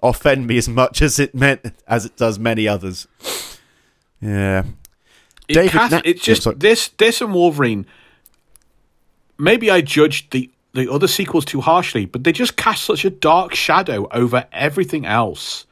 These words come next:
Speaker 1: Yeah.
Speaker 2: Like,
Speaker 1: It's
Speaker 2: like First Class and Days and Apocalypse. I just, meh.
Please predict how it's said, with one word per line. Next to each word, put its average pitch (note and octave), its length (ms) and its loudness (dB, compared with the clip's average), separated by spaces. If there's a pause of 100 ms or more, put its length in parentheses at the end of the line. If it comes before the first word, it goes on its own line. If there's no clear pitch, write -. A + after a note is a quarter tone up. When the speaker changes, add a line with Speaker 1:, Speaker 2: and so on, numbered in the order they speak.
(120)
Speaker 1:
Yeah. F#2+ 640 0
Speaker 2:
Like, A2 340 2 (1400)
Speaker 1:
It's A#2 120 0
Speaker 2:
like A2+ 180 2
First - 560 0
Class D#3 480 2
and A2 180 -8
Days C3 540 2
and A2+ 80 -4
Apocalypse. A#2+ 760 -2
I A2 60 -8
just, - 540 -6 (560)
meh. B2+ 400 0